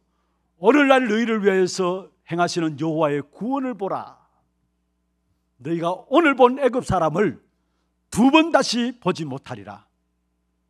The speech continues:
지도자 모세의 말이에요.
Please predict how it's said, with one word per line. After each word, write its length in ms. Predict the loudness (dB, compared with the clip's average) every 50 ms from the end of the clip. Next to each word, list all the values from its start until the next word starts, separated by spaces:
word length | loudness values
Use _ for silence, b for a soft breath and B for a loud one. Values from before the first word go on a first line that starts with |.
| _ _ _ _ _ _ _ _ _ _ _ _ _ _ _ _ _ _
지도자 340 | -12 -6 -4 -2 0 0 -2
모세의 420 | -2 -2 -4 -4 -2 -2 -4 -4
말이에요. 440 | -6 -8 -10 -12 -14 -16 -20 -20 -20